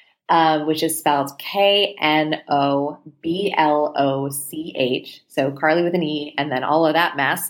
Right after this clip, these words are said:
Um, you can find me there on Twitter or Pinterest or Instagram. Um, and then,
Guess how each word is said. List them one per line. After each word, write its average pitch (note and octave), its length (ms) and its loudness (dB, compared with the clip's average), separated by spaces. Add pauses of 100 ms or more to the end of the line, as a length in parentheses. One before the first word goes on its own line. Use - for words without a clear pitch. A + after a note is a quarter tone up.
(360)
Um, F#3 260 4
you F#3 100 2
can F#3+ 160 2
find F#3 300 2
me F#3 160 0
there F#3 400 4
on E3 240 -2
Twitter B3 580 2
or D#3 320 0
Pinterest G3+ 640 -2
or - 60 -8
Instagram. F3 840 -4 (400)
Um, F3 500 2 (140)
and G#3 220 0
then, G#3+ 380 2